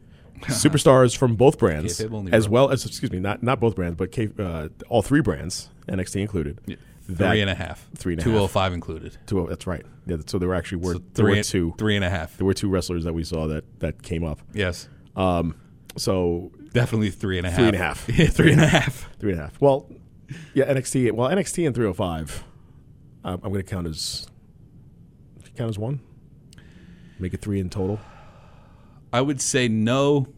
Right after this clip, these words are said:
Speaker 1: because you have to leave N X T to go to two oh five Live.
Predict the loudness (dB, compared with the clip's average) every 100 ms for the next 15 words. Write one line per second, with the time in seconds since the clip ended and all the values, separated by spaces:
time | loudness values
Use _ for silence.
0 | -12 -4 0 2 2 2 4 4 2 -2
1 | 2 4 4 4 2 -2 0 0 0 -2
2 | 2 2 0 -2 -2 0 -2 -4 -6 -10
3 | -12